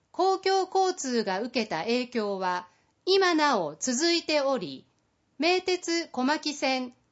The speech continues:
真名井駅と、名鉄犬山線、岩倉駅を結ぶ名鉄バス、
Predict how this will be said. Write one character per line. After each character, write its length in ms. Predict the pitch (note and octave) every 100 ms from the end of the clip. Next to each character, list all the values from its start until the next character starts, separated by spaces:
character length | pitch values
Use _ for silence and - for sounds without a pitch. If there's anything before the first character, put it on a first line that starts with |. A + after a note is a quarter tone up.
| _ _ B3
真 140 | B3+
名 200 | E4+ F#4
井 140 | F4
駅 220 | B3+ B3+ -
と、 320 | E3 D3+ D3+ _ _ _ _
名 240 | D4 F4+ F#4
鉄 380 | F4+ E4+ E4+ E4+
犬 260 | B3+ C#4+
山 340 | D#4+ D4+ C#4+ C#4+
線、 400 | C#4 C4 B3 - _ _ A#3
岩 240 | C#4+ F4+
倉 300 | F#4+ F#4 F4+
駅 320 | D#4+ - A3
を 100 | F#3
結 320 | F#3 F#3+ B3
ぶ 260 | G#3 G#3+ G#3 -
名 240 | D4+ E4+
鉄 320 | E4 D#4+ D4+
バ 160 | C4+ C#4
ス、 360 | - F3+ C#3